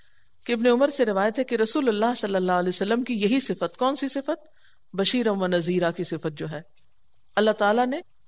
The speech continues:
تورات میں ذکر کی، جس کا ترجمہ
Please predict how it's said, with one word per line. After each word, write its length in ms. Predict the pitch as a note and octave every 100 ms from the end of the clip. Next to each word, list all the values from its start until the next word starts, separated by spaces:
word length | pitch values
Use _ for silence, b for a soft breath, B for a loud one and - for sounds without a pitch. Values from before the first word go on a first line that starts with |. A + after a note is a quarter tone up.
| - - -
تورات 440 | G3 G3+ A#3 B3
میں 120 | C4+ F#4 - - - - - - -
ذکر 300 | F3+ A3 F3
کی، 200 | F3 D3+ - - - - - - - - - - - - - - - - - - - - -
جس 180 | F#3+ G3
کا 100 | G#3
ترجمہ 360 | F#3+ F#3 A#3